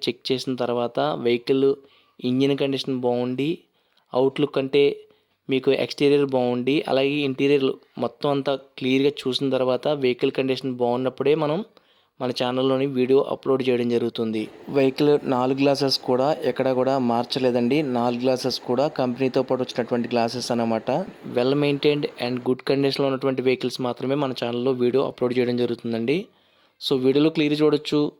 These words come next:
వెహికల్ అయితే మాత్రం ఎక్సలెంట్ కండిషన్లో ఉంది. ఒరిజినల్ పార్ట్స్ అండి అన్నీ కూడా, ఒరిజినల్ పెయింట్ అండి, ఎక్కడ కూడా మీరైతే క్లియర్గా చూడొచ్చు.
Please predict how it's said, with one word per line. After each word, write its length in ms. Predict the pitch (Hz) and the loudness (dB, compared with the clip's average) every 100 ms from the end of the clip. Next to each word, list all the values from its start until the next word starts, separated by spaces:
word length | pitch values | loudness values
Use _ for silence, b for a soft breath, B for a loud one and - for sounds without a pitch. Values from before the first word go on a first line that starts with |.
| b b b - | b b b -2
వెహికల్ 260 | 131 131 143 | 0 4 2
అయితే 120 | 139 143 | 2 0
మాత్రం 200 | 139 139 139 | 0 0 -2
ఎక్సలెంట్ 420 | - - 143 147 147 | -6 -2 0 0 0
కండిషన్లో 340 | 139 135 139 131 | 0 0 0 0
ఉంది. 200 | 131 135 139 _ b b b 127 | 2 0 -2 _ b b b -2
ఒరిజినల్ 440 | 123 131 143 151 151 147 - - | -2 0 2 4 2 0 -6 -4
పార్ట్స్ 280 | 135 123 - | 0 0 0
అండి 140 | 131 131 | -2 0
అన్నీ 140 | 123 127 | 0 0
కూడా, 160 | 127 123 123 | 0 0 -2
ఒరిజినల్ 300 | 123 139 139 | 0 -2 0
పెయింట్ 240 | 139 127 123 | -2 -2 -2
అండి, 200 | 123 123 123 127 | -2 -2 -2 -4
ఎక్కడ 180 | 135 131 | -2 0
కూడా 140 | 135 135 | 2 2
మీరైతే 300 | 123 123 135 | 2 0 -2
క్లియర్గా 260 | 135 127 135 131 | 0 2 2 0
చూడొచ్చు. 360 | 123 120 - | -2 -2 -6